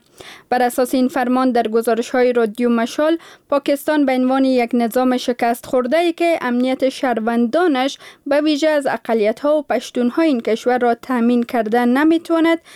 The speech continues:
معرفی شده. توماس کنت، رئیس عمومی رادیو اروپای آزاد یا رادیو آزادی، در مورد این اقدام حکومت پاکستان ابراز نگرانی شدید کرده. رادیو مشال رادیو آزادی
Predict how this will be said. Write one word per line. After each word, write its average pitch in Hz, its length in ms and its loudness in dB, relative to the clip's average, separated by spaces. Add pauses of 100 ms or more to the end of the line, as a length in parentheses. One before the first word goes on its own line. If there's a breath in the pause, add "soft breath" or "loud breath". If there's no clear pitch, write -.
(180 loud breath)
معرفی 202 420 -2
شده. 240 360 0 (680 loud breath)
توماس 330 460 2
کنت، 330 300 2
رئیس 262 480 0
عمومی 254 400 2
رادیو 240 640 0
اروپای 247 480 0
آزاد 269 420 0
یا 359 80 0
رادیو 254 380 0
آزادی، 240 440 0
در 240 180 0
مورد 226 340 0
این 262 200 2
اقدام 247 320 0
حکومت 233 380 -2
پاکستان 240 600 -2
ابراز 233 360 0
نگرانی 233 720 2
شدید 269 540 -2
کرده. 233 460 0 (680 loud breath)
رادیو 226 340 0
مشال 262 600 0 (280)
رادیو 233 480 0
آزادی 240 460 2